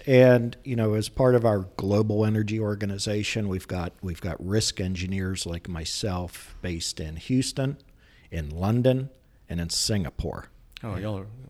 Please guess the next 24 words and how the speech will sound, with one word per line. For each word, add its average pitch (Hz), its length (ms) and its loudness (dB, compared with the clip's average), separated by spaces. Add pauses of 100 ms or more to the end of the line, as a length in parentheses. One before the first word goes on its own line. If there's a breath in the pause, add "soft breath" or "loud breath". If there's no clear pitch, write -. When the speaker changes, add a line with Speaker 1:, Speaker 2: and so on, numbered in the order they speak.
(220)
Speaker 2:
yeah, 107 120 -6
it's 101 120 -10
like 110 120 -8
you 107 60 -12
said, 104 260 -8
global, 101 420 -8
worldwide. 107 460 -4 (240)
Speaker 1:
Global 113 300 0
organization, 110 800 -4
that's 98 240 -10
right. 98 300 -6
And, 92 340 -6
uh, 92 200 -6
my, 92 420 -4
my 90 200 -6
peers 107 460 0
on 95 160 -4
the, 95 100 -6
on 95 140 -6
the 92 80 -6
team, 113 380 -2
they 95 140 -4
sit 104 340 -4
in, 92 220 -4